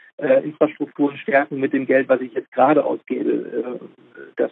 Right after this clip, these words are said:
was ich überhaupt ausgeben kann. Ähm, aber davon abgesehen, äh, muss man auch bedenken, dass ganz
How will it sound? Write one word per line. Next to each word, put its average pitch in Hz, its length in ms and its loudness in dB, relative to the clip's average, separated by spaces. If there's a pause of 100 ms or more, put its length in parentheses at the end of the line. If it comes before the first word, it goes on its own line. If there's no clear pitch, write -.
was 123 140 2
ich 131 80 -8
überhaupt - 260 4
ausgeben 123 400 2
kann. 117 320 2 (520)
Ähm, 123 460 2
aber 143 520 8
davon 143 300 0
abgesehen, 135 800 0 (440)
äh, 143 120 -2
muss 151 200 0
man 156 80 2
auch 151 140 0
bedenken, 147 340 2
dass 151 160 0
ganz 175 260 2